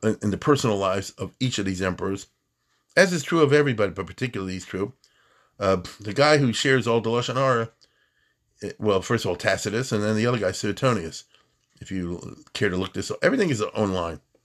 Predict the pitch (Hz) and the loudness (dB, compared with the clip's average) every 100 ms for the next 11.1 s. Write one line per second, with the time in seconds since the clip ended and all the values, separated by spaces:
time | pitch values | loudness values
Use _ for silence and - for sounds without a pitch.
0 | _ _ _ 117 127 113 - 104 - 92 | _ _ _ 2 2 2 0 0 0 -6
1 | 90 90 90 85 85 85 78 - _ _ | -6 -4 -4 -6 -6 -8 -10 -18 _ _
2 | _ _ _ _ _ - 95 90 90 87 | _ _ _ _ _ -6 -2 0 0 -2
3 | 95 90 123 135 104 90 135 135 117 117 | -2 -2 0 0 0 2 2 2 0 -4
4 | 110 95 117 92 90 95 92 - 147 104 | -4 -4 -6 -6 -8 -8 -6 -4 -2 -4
5 | 90 - _ - - - - 98 123 117 | -6 -12 _ -20 -20 -10 -4 -2 0 0
6 | 101 101 101 104 139 135 98 - - _ | 0 -2 -2 0 0 0 -4 -6 -14 _
7 | _ _ _ _ _ _ 110 113 98 - | _ _ _ _ _ _ -4 -2 -2 2
8 | 113 110 113 101 104 135 117 101 90 87 | 2 4 0 -2 -2 -2 -4 -6 -8 -12
9 | _ _ _ _ _ - _ _ - _ | _ _ _ _ _ -18 _ _ -20 _
10 | _ 104 101 110 101 123 202 185 131 123 | _ 2 2 2 0 4 6 6 8 8
11 | 123 | 6